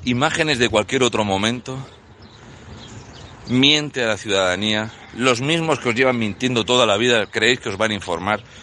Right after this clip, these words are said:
de lo que sucede allí, no nos vamos a enterar de nada.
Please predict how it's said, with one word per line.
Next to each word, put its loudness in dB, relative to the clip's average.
de 0
lo 2
que -4
sucede 0
allí, 2
no 0
nos -2
vamos 0
a -4
enterar 0
de -6
nada. -6